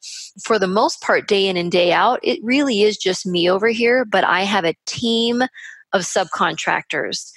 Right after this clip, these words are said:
that are there on standby that I hire when I need things to get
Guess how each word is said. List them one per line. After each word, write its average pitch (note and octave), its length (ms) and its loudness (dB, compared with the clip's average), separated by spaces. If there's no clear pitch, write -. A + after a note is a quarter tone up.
that F#3 160 2
are E3 160 2
there F#3 240 2
on A3+ 160 0
standby F3+ 640 0
that D#3+ 140 0
I F3 220 2
hire E3+ 560 0
when F3+ 140 0
I E3+ 200 0
need E3 280 -4
things E3 280 -4
to D#3+ 100 -8
get - 200 0